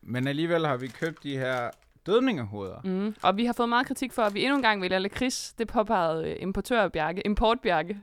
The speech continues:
Speaker 2: Det kalder vi ham fra nu af.
Speaker 1: Import Bjarke. Han lyder som, øh, <laughs> som ham, der har fået mig til landet, som luder. Nej, det er Escort Bjarne. Undskyld.
Speaker 2: <laughs>
Speaker 1: Øhm,
Speaker 2: Ja. Ej, jeg kan
Speaker 1: <laughs> Du kan ikke følge med?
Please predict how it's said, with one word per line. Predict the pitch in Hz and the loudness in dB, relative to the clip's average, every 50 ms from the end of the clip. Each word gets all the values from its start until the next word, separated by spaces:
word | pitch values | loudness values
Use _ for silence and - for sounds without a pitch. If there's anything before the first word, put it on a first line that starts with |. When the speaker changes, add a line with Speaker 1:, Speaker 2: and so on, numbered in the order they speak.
| - | -6
Speaker 2:
Det | - 208 | -2 0
kalder | 247 220 220 220 | 2 4 4 4
vi | 196 226 | 4 6
ham | 254 277 | 6 6
fra | 196 208 208 | 6 4 4
nu | 196 202 196 | 2 2 0
af. | 185 180 | 0 0
Speaker 1:
Import | - - - - 117 110 120 123 120 - | 0 0 0 0 0 -2 -2 -2 -4 -4
Bjarke. | - 131 117 113 113 117 117 123 127 | -2 -2 0 0 0 -2 -2 -2 -2
Han | 165 131 143 156 160 | 0 2 2 2 4
lyder | 160 170 165 156 143 139 | 4 4 4 4 4 2
som, | 143 135 135 135 | -2 -2 -2 0
øh, | 135 127 127 127 123 127 139 139 - - | 0 0 0 -2 -2 -4 -4 -6 -8 -8
<laughs> | - - 156 - - | -8 -8 -8 -6 -4
som | 147 139 131 | -4 -2 -2
ham, | - - 156 151 | -2 -2 0 2
der | 156 | 0
har | 131 - | 0 0
fået | 113 - 139 127 127 127 | -2 -2 -2 -2 -2 0
mig | 127 123 139 139 | -2 -2 -2 -2
til | - 151 | -2 -2
landet, | 127 123 131 143 156 151 135 113 113 | -2 0 0 0 0 0 -4 -6 -6
som | - - 123 117 113 | -6 -6 -4 -4 -4
luder. | 117 127 131 117 110 110 107 - - - 147 - - - - - - - _ _ _ _ - | -4 -4 -4 -4 -4 -6 -8 -10 -14 -20 -20 -20 -20 -20 -20 -20 -20 -20 _ _ _ _ 0
Nej, | 120 135 | 2 4
det | 139 165 180 - | 4 4 4 4
er | 175 | 2
Escort | 180 - - - 135 113 117 - | 2 2 2 2 2 2 2 0
Bjarne. | - 131 120 113 113 113 - 139 - - | -2 -2 -2 -2 -2 -4 -4 -6 -6 -2
Undskyld. | 131 131 135 - - 120 107 - - | 0 0 0 0 -2 -6 -6 -8 -10
Speaker 2:
<laughs> | 120 - - - - - - - - - | -16 -16 -12 -12 -12 -14 -14 -16 -6 0
Speaker 1:
Øhm, | 139 143 147 143 143 139 139 135 135 131 131 | 4 4 6 6 6 4 2 2 0 0 -2
Speaker 2:
Ja. | 127 127 127 120 - - - _ - - - - - - | -2 -4 -6 -8 -12 -16 -20 _ -20 -20 -20 -14 -8 -6
Ej, | 156 - - | -4 -4 -2
jeg | - - | -4 -4
kan | - - 262 - - - - - 151 127 135 185 | -2 -4 -6 -6 -8 -16 -6 0 4 6 6 6
Speaker 1:
<laughs> | 147 | 6
Du | 170 | 4
kan | 160 180 | 2 0
ikke | 180 185 | 0 0
følge | 196 196 196 | 0 0 0
med? | 196 208 220 220 | 0 0 0 -2